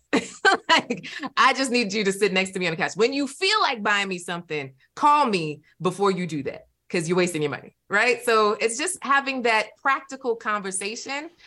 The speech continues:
And that's what we, we get scared of, the real conversations, which is wh-, why I even started the Love Deck, right? It's like, what are the real conversations we need to have? And then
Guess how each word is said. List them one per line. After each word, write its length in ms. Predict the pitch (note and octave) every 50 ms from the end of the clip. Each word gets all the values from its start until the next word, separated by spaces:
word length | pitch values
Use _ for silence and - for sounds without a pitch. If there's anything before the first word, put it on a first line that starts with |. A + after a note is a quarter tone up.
| - - -
And 120 | - A3 A#3+
that's 160 | C#4 D4 -
what 120 | D#4 D4 B3+
we, 280 | C#4 C4+ B3 B3 - G3
we 100 | A#3+ A#3
get 140 | B3 A#3+ A#3
scared 300 | - - D4 D#4 C4 F#3+
of, 160 | D3+ C3 C#3
the 100 | D#3+ D3
real 380 | D3 D#3+ G3+ A#3 A#3 A3+ G#3
conversations, 720 | F#3 - G#3 F3+ E3 D#3 D3 C#3+ - C#3+ C#3 C3+ C#3+ D3 D3+
which 160 | F3 F3+ -
is 100 | F3+ F3
wh-, 180 | E3+ F#3+ - -
why 280 | F3 F#3+ F#3+ G3 F#3+
I 40 | F#3
even 260 | - F#3+ E3+ F3+ F3
started 340 | F3+ - F#3+ F#3 F3 E3+ D#3
the 80 | D#3+ D#3+
Love 240 | E3 G3+ B3+ G#3
Deck, 240 | D3 C#3 A#2+ - -
right? 160 | F3 F3 F3
It's 120 | F3+ F3+ -
like, 220 | F#3 F3 D#3+ D#3+ - - _ _ _
what 320 | - D3 C#3 D#3 G3+ B3+ D4
are 100 | D4 B3
the 120 | A3 G3+
real 300 | E3+ D#3+ F#3+ G#3+ A#3 A#3+
conversations 600 | A#3 B3+ A#3+ A3 G#3 G3+ - G3 G3 F#3+ F#3+ E3+ E3+
we 80 | F#3
need 180 | F#3 F#3 F3 F3+
to 80 | - D#3
have? 380 | D#3+ F3+ F3+ F3+ - - - - -
And 160 | G#3+ F#3+ F#3+
then 200 | G3+ G3 F#3+